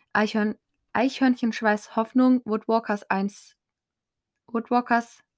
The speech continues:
eins, zwei, ach so, zwölf Geheimnisse, Woodwalkers zwölf Geheimnisse und Twilight, das kurze zweite Leben der Brie Tanner gelesen. Mega tolle Folge. Vielen Dank,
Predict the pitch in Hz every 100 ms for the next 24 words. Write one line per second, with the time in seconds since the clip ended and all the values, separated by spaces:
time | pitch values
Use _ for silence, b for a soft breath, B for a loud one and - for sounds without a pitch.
0 | - 202 214 - - - - 202 202 233
1 | 277 294 _ _ _ _ _ _ _ _
2 | _ _ _ - 214 214 202 - 220 214
3 | 208 208 202 - 208 B B B 214 208
4 | 208 208 - 202 202 - 196 208 226 240
5 | 262 254 214 208 202 208 214 214 208 -
6 | 220 - - - 208 208 208 214 196 208
7 | 214 214 b b b 220 202 180 190 180
8 | 196 190 - 226 254 247 233 233 196 185
9 | 180 190 - B B B B - 320 277
10 | 262 262